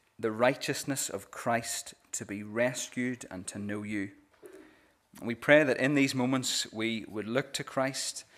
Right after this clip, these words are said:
as our Saviour from sin and as the one who, who gives us what we truly,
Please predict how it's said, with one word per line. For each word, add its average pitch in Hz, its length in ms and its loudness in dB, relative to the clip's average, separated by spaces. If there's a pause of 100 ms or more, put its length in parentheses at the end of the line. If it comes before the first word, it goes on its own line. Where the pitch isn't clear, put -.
(360)
as 120 360 0
our 98 180 0
Saviour 127 540 0
from 110 260 -8
sin 117 440 0
and 107 180 0
as 107 120 0
the 120 100 0
one 139 240 4
who, 123 220 0 (420)
who 120 120 -2
gives 165 420 0
us 156 220 -2
what 127 300 -4
we 123 140 -4
truly, 131 680 -2